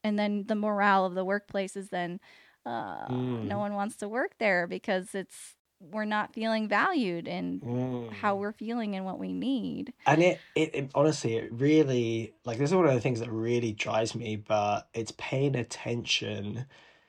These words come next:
Speaker 2: to the sort of smallest of things to really, and really maybe sort of actively getting people's, what's the word? Um, I'm not sure if consent is the word I'm looking for, but, like, really making sure that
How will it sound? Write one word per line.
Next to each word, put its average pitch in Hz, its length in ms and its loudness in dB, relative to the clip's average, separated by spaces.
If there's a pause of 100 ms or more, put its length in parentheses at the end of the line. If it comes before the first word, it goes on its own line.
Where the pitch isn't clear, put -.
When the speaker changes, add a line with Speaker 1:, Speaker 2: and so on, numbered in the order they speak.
(240)
Speaker 2:
to - 180 -2
the 117 140 0
sort 113 220 -2
of 117 80 -4
smallest 117 720 -2
of 110 80 -10
things 110 380 -4
to - 120 -8
really, 123 500 2
and 117 160 -4
really 180 220 8
maybe 135 260 6
sort - 200 0
of - 120 -8
actively 110 1040 -2
getting 113 380 -2
people's, 104 880 -4 (800)
what's 117 220 -8
the 107 100 -8
word? 107 540 -2 (400)
Um, 113 480 -10 (200)
I'm 127 60 -10
not 139 80 -8
sure 135 140 -10
if - 80 -16
consent 110 500 -4
is - 140 -10
the - 80 -8
word 104 180 -4
I'm 104 80 -8
looking 110 240 -10
for, - 220 -10
but, - 300 -4 (840)
like, 123 160 -2
really 143 640 8 (560)
making 127 400 -4
sure 117 520 2
that 107 460 -2